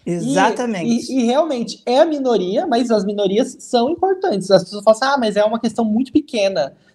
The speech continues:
Speaker 1: Tem muita coisa importante pra pensar no Brasil." Mas as pessoas que têm uma, uma imunodeficiência,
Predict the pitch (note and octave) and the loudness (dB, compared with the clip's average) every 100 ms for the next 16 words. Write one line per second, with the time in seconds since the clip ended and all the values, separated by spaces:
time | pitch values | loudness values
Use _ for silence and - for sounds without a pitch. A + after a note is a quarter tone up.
0 | - G#3 A3 C#4+ - A3+ G#3+ G#3 G#3+ G#3+ | -4 0 0 0 -2 -2 0 -2 -2 -2
1 | G#3+ A3 G#3 G#3+ G3+ A3+ G#3 F#3 - - | -2 -2 0 0 2 0 0 -2 -4 -10
2 | _ - B3 A#3+ G3+ G3+ A#3+ A#3+ A#3 A#3+ | _ -2 0 2 0 -2 -2 0 0 0
3 | A#3+ G#3 G3+ F#3+ F#3+ F#3 F3 D#3+ D3+ - | -2 -2 0 0 2 2 2 0 -4 -14
4 | _ F3+ F#3+ F#3 G3+ G3 F3+ - E3+ A3+ | _ -2 0 2 0 -2 -4 -2 0 0
5 | B3 - D3+ C3 | -2 0 0 0